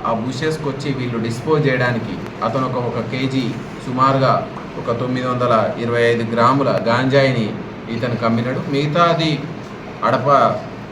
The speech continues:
రాకేష్ దగ్గర సుమారు తొమ్మిది కేజీల తొమ్మిది వందల గ్రాముల గాంజాయిని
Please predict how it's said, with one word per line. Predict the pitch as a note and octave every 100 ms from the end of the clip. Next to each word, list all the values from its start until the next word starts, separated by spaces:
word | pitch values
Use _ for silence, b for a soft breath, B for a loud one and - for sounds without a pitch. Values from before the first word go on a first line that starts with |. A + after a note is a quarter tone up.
| - - A2
రాకేష్ | B2 D3 E3 D#3
దగ్గర | B2+ A#2+ C3 G2 E2+ - - -
సుమారు | B2+ C3 B2+
తొమ్మిది | - C3 C3+ C3+
కేజీల | C3+ B2 A#2+ A#2
తొమ్మిది | A#2+ A#2 A#2
వందల | A2+ A2+
గ్రాముల | G#2+ A2 A2+ A#2+ G#2+ G2+
గాంజాయిని | A2+ A#2+ A2+ B2+ B2+ A2